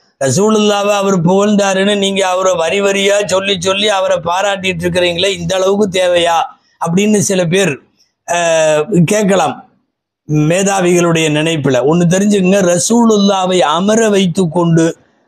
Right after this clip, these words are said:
ஹசான் இப்னு சாபித் ரலியல்லாஹு அன்ஹு படித்தார்கள், கஅப் இப்னு ஜுஹைர் ரலியல்லாஹு அன்ஹு படித்தார்கள்,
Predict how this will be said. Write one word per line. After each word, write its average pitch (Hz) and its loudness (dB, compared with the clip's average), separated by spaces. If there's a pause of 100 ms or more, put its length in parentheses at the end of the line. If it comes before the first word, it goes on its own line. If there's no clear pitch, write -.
(160)
ஹசான் 220 -2
இப்னு 196 2
சாபித் 190 0
ரலியல்லாஹு 180 0
அன்ஹு 160 0
படித்தார்கள், 143 0 (500)
கஅப் 202 0
இப்னு 214 4 (100)
ஜுஹைர் 214 2
ரலியல்லாஹு 190 0
அன்ஹு 165 0
படித்தார்கள், 139 -2